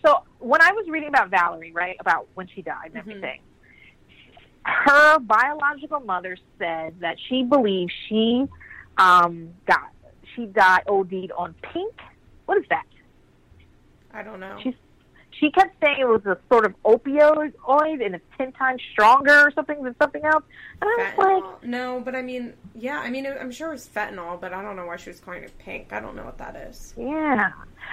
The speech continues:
Speaker 1: And then also I read that she was dating Matt's
Speaker 2: Oh, yeah.
Speaker 1: brother?
Speaker 2: Uncle. Uncle. Uncle.
Speaker 1: Wait, no, I thought he was the uncle to
Speaker 2: Nope.
Speaker 1: Nevaeh.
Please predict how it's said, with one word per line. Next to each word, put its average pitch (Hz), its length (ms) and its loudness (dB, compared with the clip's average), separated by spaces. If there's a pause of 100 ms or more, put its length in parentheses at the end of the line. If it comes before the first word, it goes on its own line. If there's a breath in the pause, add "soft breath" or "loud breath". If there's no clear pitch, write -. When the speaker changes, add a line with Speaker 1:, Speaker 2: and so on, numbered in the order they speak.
Speaker 1:
And 285 120 6
then 330 100 6
also 269 640 6
I 233 140 4
read 220 440 -2
that 180 340 0 (560)
she 320 180 -2
was 359 220 -2 (180)
dating 254 580 -2 (1160)
Matt's 254 360 2
Speaker 2:
Oh, 214 120 -2
yeah. 185 300 -8 (420)
Speaker 1:
brother? 214 480 4
Speaker 2:
Uncle. 226 600 -6 (180)
Uncle. 247 840 -2 (340)
Uncle. 220 500 -8
Speaker 1:
Wait, 403 260 -2
no, 403 100 0 (180)
I 403 200 -2
thought 480 300 4
he 381 140 -2
was 381 120 -8
the - 120 -2
uncle 330 220 -4
to 226 140 -8
Speaker 2:
Nope. 220 240 2
Speaker 1:
Nevaeh. 311 300 2